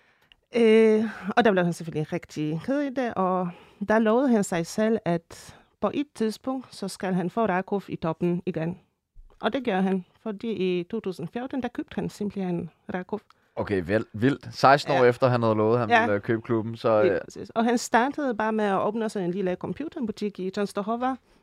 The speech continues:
Speaker 1: på sådan tre-, tredive kva-, kvadratmeter. Og så blev det en kæmpe succes, og nu er han en af de rigeste mænd i Polen.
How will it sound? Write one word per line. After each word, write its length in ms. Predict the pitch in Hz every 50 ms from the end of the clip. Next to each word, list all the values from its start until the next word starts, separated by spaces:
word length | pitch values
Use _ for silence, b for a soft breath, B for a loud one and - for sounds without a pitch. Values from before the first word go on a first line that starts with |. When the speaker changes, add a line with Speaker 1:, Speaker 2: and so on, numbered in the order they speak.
| _ _ -
Speaker 1:
på 180 | 196 - -
sådan 240 | - 190 185 170 160
tre-, 180 | - - 208 196 _ - _
tredive 460 | - - 214 220 202 208 196 190 185 - -
kva-, 220 | - 185 175 - -
kvadratmeter. 640 | - 208 - 214 233 - - 214 208 220 - 208 214 b b b b b b b b b b b b b b b b _ _ - -
Og 80 | - 190
så 120 | - 226
blev 160 | 208 208 214
det 80 | 196 185
en 60 | 190
kæmpe 320 | - - 202 226 226 247
succes, 380 | - - 220 202 - - 202 185
og 100 | 185 185
nu 100 | 180 185 202
er 120 | 170 175
han 180 | 165 170 170 160
en 140 | 160 170 160
af 100 | 147 -
de 220 | 147 156 151 151 -
rigeste 540 | 170 165 160 170 - - - 165 151 151 156 151 156 _ _ _ _ _ -
mænd 200 | 185 165 147 -
i 40 | 180
Polen. 480 | 170 - 180 175 160 160 175 170 165